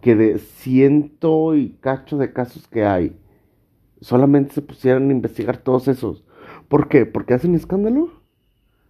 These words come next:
¿Porque utilizaron las redes? Porque las redes no se habían utilizado hasta que les pusieron atención, realmente. O sea, ¿cuál es el punto? Y,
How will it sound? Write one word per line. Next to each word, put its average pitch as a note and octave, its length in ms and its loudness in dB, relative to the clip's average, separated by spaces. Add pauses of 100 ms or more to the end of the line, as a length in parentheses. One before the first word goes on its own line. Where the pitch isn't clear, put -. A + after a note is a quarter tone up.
(220)
¿Porque B2+ 260 2
utilizaron B2 540 2
las B2+ 180 -2
redes? D3 400 -2 (1200)
Porque B2+ 240 2
las B2+ 140 4
redes F#3 200 4
no F#3 100 -2
se F3+ 100 0
habían D#3+ 220 4
utilizado D3 640 -2 (240)
hasta A#2+ 580 -2
que A#2 120 -2
les G#2+ 180 -2
pusieron D#3+ 340 -4
atención, D#3 580 -4
realmente. D3+ 800 -2 (960)
O A2 120 0
sea, A2 500 0 (1160)
¿cuál B2+ 160 4
es D#3 120 2
el B2 120 2
punto? D3 560 -4 (1500)
Y, F3+ 600 4